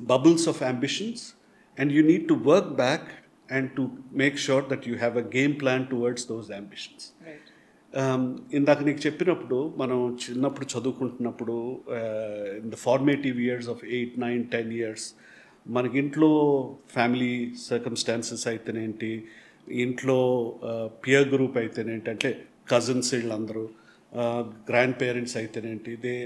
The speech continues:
Speaker 1: everybody gives you a certain perspective.
Speaker 2: యా.
Speaker 1: And I looked at the perspective, a word in Dakami, uh, when I was going through the stairs.
Speaker 2: The
Speaker 1: It caught
Speaker 2: wall,
Speaker 1: the
Speaker 2: the
Speaker 1: wall.
Speaker 2: perspective wall that we
Speaker 1: The
Speaker 2: have.
Speaker 1: perspective wall, it caught my attention.
Speaker 2: Yeah.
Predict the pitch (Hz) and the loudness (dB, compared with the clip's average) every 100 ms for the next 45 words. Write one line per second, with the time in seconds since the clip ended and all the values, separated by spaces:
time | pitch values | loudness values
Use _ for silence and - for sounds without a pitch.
0 | - 139 190 165 165 160 - 139 135 139 | -4 -2 0 4 4 4 2 -2 0 4
1 | 151 135 131 131 123 131 123 123 - - | 6 6 4 0 0 -4 -6 -6 -8 -6
2 | 110 - 202 _ - 170 - _ _ - | -6 -8 -20 _ -20 -18 -18 _ _ -18
3 | - 131 135 135 - 135 127 131 151 196 | -2 4 4 4 -2 -6 -4 -2 -2 0
4 | 247 240 196 - 143 - - 160 - 156 | 0 2 0 2 -2 -2 0 0 2 0
5 | 135 123 120 135 147 139 131 123 123 120 | 2 2 2 4 4 2 -2 0 0 0
6 | 123 123 123 120 120 120 123 123 117 131 | -4 -2 -2 -4 -4 -2 -4 -4 -4 0
7 | 139 135 135 123 - 180 160 131 139 - | 0 -2 -6 -8 -2 2 2 2 -4 -8
8 | - _ _ - 151 190 190 175 190 180 | -18 _ _ -8 0 2 10 10 10 4
9 | 170 - 139 143 127 113 147 190 208 180 | -2 0 4 10 10 8 4 2 2 4
10 | 175 170 - - - 156 - 160 160 151 | 2 0 -4 -2 4 4 8 6 6 4
11 | 135 131 127 139 143 - 208 - 180 156 | 6 4 4 2 0 2 0 0 0 2
12 | 156 135 - 104 - - | 2 0 -4 -10 -20 -18